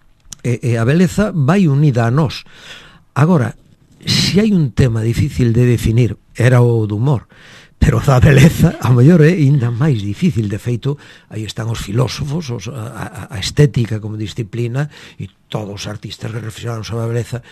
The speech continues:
e é un mundo, eh, inesgotable, e cada un ten un pouco a súa visión de beleza. E, e, e vemos que unha mesma persoa, a outra lle resulta atractiva e a outra, pois, lle desagrada. Pero eu son un gran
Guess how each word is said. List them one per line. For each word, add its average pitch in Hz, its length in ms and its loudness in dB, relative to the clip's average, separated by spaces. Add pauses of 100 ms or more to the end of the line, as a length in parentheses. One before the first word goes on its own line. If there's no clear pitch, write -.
(460)
e 143 80 0
é 147 80 6
un 113 80 0
mundo, 117 480 -2
eh, 104 320 -10
inesgotable, 123 720 -2 (400)
e 143 160 -8
cada 127 160 0
un 135 160 4
ten 127 160 4
un 127 160 2
pouco 123 240 2
a 127 80 -2
súa 110 160 -6
visión 107 320 -6
de 90 80 -12
beleza. 101 480 -4 (720)
E, 117 400 -6
e, 117 80 -8
e - 80 -4
vemos 131 320 2
que 107 160 -8
unha 110 320 -4
mesma 120 320 0
persoa, 143 640 0
a 117 80 -2
outra - 240 -2
lle 107 160 -6
resulta 113 320 -6
atractiva 220 560 0
e 190 40 0
a 131 40 2
outra, 180 400 -4
pois, 117 240 -6
lle 113 160 -4
desagrada. 98 800 -8 (640)
Pero 180 160 2
eu 233 80 -2
son 208 240 -4
un 170 160 0
gran 170 320 -2